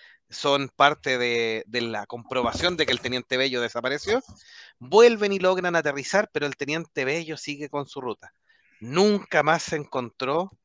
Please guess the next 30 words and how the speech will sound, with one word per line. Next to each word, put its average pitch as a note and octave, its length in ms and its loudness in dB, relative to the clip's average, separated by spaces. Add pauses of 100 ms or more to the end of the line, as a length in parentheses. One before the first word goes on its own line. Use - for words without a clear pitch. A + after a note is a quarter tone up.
(260)
ni C3+ 240 -4
al C3 180 -2
Teniente B2+ 480 -4
Bello, D#3 500 -4 (360)
ni C#3+ 260 -4
la C#3+ 180 0
avioneta. C3+ 580 -6 (360)
Y - 100 -6
ustedes G3+ 280 4
dirán, G3 320 2 (220)
"¿Y C#3+ 100 0
hasta E3 200 0
aquí A#3+ 160 -2
esta A3+ 180 0
historia A#3+ 440 0
es A#3 60 -2 (320)
una F4 220 -4
historia G#3 720 6 (480)
trágica G3 520 8
de E3+ 100 4
la D3+ 80 4
aviación D3+ 360 -2
chilena?". F3+ 480 -2 (920)
Pero, F3+ 440 4 (960)
según G#3 880 0 (760)
las C#3 200 0
teorías D#3 360 4
de E3+ 80 4
la D#3 100 2
conspiración, E3 800 0